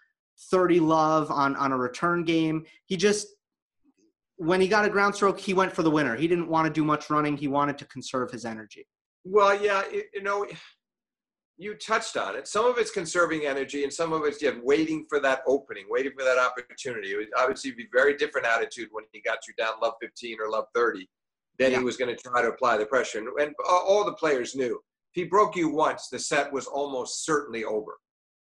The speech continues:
Speaker 2: He knew that too. So, and he also had belief in himself in tie breaks, Gil. That was another factor.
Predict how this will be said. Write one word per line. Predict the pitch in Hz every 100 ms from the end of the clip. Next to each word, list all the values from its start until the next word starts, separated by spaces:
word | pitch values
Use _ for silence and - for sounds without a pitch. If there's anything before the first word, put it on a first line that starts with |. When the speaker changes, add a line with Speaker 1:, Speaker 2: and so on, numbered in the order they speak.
| _ -
Speaker 2:
He | 196 190
knew | 170 160
that | 143 131
too. | - 143 104 - -
So, | - 147 135 131
and | 147
he | 170
also | 214 226 208
had | 165 165 165 _ _ -
belief | 151 185 196
in | 160
himself | 143 - 151 143
in | 143 135
tie | - 127 120
breaks, | 107 107 - - _
Gil. | 117 113 117
That | 123
was | 123
another | 120 120 127 123
factor. | - 104 101 - 104